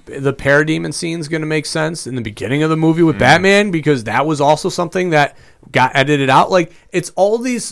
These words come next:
Speaker 1: small little nuances that are gonna be detailed out now where you're gonna be like, "I get it now."
Speaker 2: Yeah.
Speaker 1: <laughs>
Speaker 2: And that's,
Speaker 1: Like
Speaker 2: well, that's what I'm hoping from this, because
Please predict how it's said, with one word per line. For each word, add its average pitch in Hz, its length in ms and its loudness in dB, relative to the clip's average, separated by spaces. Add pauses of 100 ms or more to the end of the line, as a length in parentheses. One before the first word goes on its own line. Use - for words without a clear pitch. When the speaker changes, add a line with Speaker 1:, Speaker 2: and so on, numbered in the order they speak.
(160)
Speaker 1:
small 190 480 -2
little 202 200 2
nuances 170 640 0
that 131 160 0
are 131 160 -4
gonna 151 200 0
be 147 300 -6 (100)
detailed 151 460 -2
out 127 240 0
now 190 200 0
where 175 140 -2
you're 156 60 -4
gonna 165 140 -4
be 170 80 0
like, 160 200 -2 (1600)
"I 196 120 0
get 139 180 0
it 107 80 -8
now." 110 260 -6 (220)
Speaker 2:
Yeah. 156 360 0
Speaker 1:
<laughs> - 240 -6
Speaker 2:
And 220 140 2
that's, 202 160 4
Speaker 1:
Like 170 80 0
Speaker 2:
well, 175 100 -2
that's 202 180 0
what 226 120 2
I'm 151 60 -8
hoping 185 300 -4
from 170 260 -8
this, 80 180 -12
because 113 600 -6